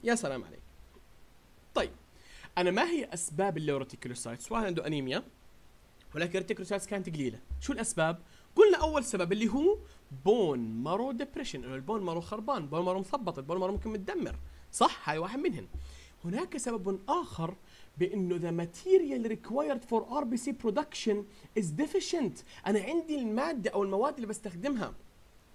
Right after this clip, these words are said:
لإنتاج ال آر بي سيز مش موجودة، زي على سبيل المثال الأيرون، ال بي تويلف، الفوليت، هذول أهم ثلاث صراحةً، مش بتصير عندي deficiency فيهن. فأنا إذا ما عنديش أيرون، ما عندي بي تويلف، ما عندي فوليت، ما راح أقدر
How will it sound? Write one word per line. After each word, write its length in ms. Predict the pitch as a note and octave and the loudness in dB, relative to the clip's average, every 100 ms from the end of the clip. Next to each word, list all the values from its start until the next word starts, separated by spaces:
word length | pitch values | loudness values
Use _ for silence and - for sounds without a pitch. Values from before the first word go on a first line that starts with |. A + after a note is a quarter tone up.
| - | -14
لإنتاج 440 | D3 D#3 F3 C4+ B3+ | -6 -4 2 2 2
ال 80 | A#3 | 2
آر 140 | A#3+ | 0
بي 160 | G3 G3 | 0 -2
سيز 460 | - C#4 G#3+ G#3+ - - - | 0 0 0 -4 -12 -14 2
مش 320 | A3 E4+ - | 4 4 2
موجودة، 600 | C#4+ B3+ A3+ F4+ E4+ C4 - - - | 0 0 4 6 6 2 -2 -16 2
زي 180 | G#3 A3 | 4 4
على 100 | E3+ | 2
سبيل 200 | G#3+ G#3+ | 2 2
المثال 400 | G#3+ G#3 A#3 F#3 | 0 0 2 2
الأيرون، 800 | E3+ - B3 C4 A#3 G3+ E3 - | 2 4 6 6 4 2 2 -2
ال 60 | D#3 | -4
بي 180 | F#3+ | -2
تويلف، 460 | F#3+ - B3 A3+ D#3 | -4 -2 0 0 -2
الفوليت، 380 | F3+ E3+ A3 G#3 | -6 0 0 2
هذول 260 | F3+ G#3 | 2 2
أهم 200 | G#3 G#3 | 2 2
ثلاث 380 | G3+ F#3+ G#3 G3 | 2 2 2 -2
صراحةً، 360 | D#3+ D#3+ C#3 C#3+ E3 A3+ - - G#3+ | -2 -2 -2 -4 -2 -2 -6 -8 -6
مش 140 | C4+ | -4
بتصير 220 | D4+ C4+ | -4 -2
عندي 300 | C4+ B3 D#4 | -2 0 0
deficiency 460 | F4 F4+ D4+ B3 A3+ | 0 0 0 0 -2
فيهن. 400 | - F#3+ D3+ A2 - - - | 0 0 0 -4 -12 -20 -8
فأنا 200 | - G3+ | -4 0
إذا 100 | A#3 | 2
ما 80 | G#3+ | 2
عنديش 420 | G3+ G#3 D#4+ - | 0 2 2 2
أيرون، 320 | - C#4 B3 F#3 | 0 2 2 0
ما 120 | G3 | -2
عندي 160 | C#4 | -2
بي 120 | A#3 B3+ | -4 -6
تويلف، 300 | - C4+ F#3 | -6 -4 -2
ما 100 | A#3+ | -2
عندي 160 | B3 | -2
فوليت، 320 | A#3 B3 B3+ | 0 0 0
ما 140 | A3+ C4+ | 0 0
راح 140 | B3+ | 0
أقدر 360 | - B3 G#3+ | -4 -4 -2